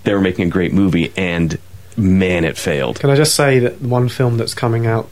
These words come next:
Speaker 2: soon that I'm a little bit concerned about,
Speaker 1: Mm-hmm.
Speaker 2: because it stars someone who, again, who I've seen in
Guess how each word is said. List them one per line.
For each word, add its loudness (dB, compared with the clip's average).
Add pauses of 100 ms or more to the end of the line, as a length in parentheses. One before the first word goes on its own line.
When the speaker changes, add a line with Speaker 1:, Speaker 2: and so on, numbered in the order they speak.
Speaker 2:
soon -2
that -4
I'm -4 (280)
a -10
little -2
bit 0
concerned 2
about, -2
Speaker 1:
Mm-hmm. 0
Speaker 2:
because -2
it -6
stars 0
someone 0
who, -2
again, -2
who -2
I've -4
seen -2
in -6